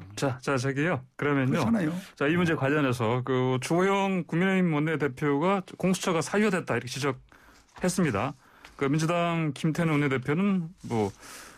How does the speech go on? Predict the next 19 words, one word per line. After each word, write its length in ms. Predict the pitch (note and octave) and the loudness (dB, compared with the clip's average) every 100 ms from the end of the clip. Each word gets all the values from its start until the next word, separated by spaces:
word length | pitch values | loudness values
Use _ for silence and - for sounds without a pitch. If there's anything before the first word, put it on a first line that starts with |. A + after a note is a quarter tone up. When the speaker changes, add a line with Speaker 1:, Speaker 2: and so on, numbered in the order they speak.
| - - | -18 -2
Speaker 1:
우리가 400 | D3 F#3+ G#3 G#3 | 0 2 2 2
점점 480 | F#3+ F#3+ F#3+ F3+ | 2 2 2 0
공수처장은 560 | D3 F3 F3 E3+ D#3 B2 | 0 0 0 0 0 0
없다. 420 | C3 D#3+ A2 - - - | 0 -2 -4 -6 -18 -16
주호영 640 | - D#3+ D#3+ E3 E3 E3 - | -6 0 2 2 2 0 -2
잘 200 | - C#3 | -2 0
알면서 320 | B2 A2+ A2 | 2 2 0
왜곡한다. 460 | G2+ C3+ - C3 B2+ | 0 0 0 0 0
이렇게 280 | E3 F#3+ D#3 | 0 0 0
받았습니다. 640 | B2+ D3 A2 - D3 B2+ C3+ - - - - - _ | 0 0 0 -2 -2 -2 -4 -8 -20 -20 -20 -20 _
자, 200 | - D#3+ | 0 2
이 80 | D#3 | 2
같은 600 | F3+ F3+ F3+ F3 E3+ - - C#3 | 0 2 2 4 2 -2 -6 -2
여야 160 | D#3+ | 2
원내대표들 640 | C#3+ D#3 E3+ - B2+ A2 G2 _ _ _ | 2 2 2 0 0 0 -2 _ _ _
발언들 340 | - D3+ C#3+ A2+ | -2 2 2 2
어떻게 240 | C#3+ - D#3 | -2 0 -2
해석해야 280 | C3 C3+ | -2 -2
됩니까? 400 | A#2 G2 G2+ - | 0 -2 -4 -10